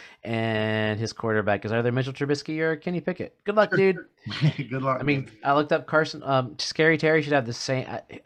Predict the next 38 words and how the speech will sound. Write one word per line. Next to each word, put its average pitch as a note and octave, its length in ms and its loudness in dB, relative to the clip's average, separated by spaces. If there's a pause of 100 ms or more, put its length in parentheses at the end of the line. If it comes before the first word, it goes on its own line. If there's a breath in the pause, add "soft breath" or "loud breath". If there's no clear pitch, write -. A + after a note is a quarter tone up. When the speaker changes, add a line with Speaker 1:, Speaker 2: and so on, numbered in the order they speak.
Speaker 1:
I B2+ 120 6
see D3 240 0
him. D3 380 0
Nothing's B2+ 420 0
gonna C3+ 160 0
change A2 300 -4
for G2 80 -6
him. F#2 180 -6
He's A#2+ 240 -2
gonna B2+ 240 0
be B2 100 2
Michael B2 320 0
Pittman B2+ 480 -2
for B2+ 260 -2
Carson B2+ 380 2
Wentz. A#2+ 240 0
Pittman B2 360 -2
had B2 280 2 (420 loud breath)
almost D3 360 4
the B2+ 80 -8
same C3+ 260 -2
stats A#2+ 360 0
as G#2+ 80 -6
McLaurin G#2+ 420 -6
last D#2+ 160 -12
Speaker 2:
So E3 80 0
Speaker 1:
year. E3 80 4
Speaker 2:
you E3+ 60 6
don't F#3 220 4
think F3+ 340 0 (100)
Speaker 1:
Literally A2+ 320 0
Speaker 2:
Don-, G2+ 120 4
Speaker 1:
almost D#3+ 240 2
the - 40 -14
same. E3 100 -4
Speaker 2:
you F3 60 2
don't F#3 180 2
think E3 300 -2